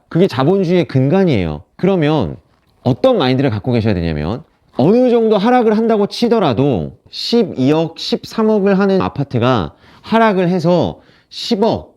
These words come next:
또는 십억 아래 뭐 구억까지 떨어졌다고 칩시다. 그래도 지금 이공삼공은 택도 없는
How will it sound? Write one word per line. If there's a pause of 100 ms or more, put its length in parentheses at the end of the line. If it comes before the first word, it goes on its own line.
(140)
또는 (340)
십억
아래
뭐
구억까지
떨어졌다고
칩시다.
그래도 (200)
지금
이공삼공은
택도
없는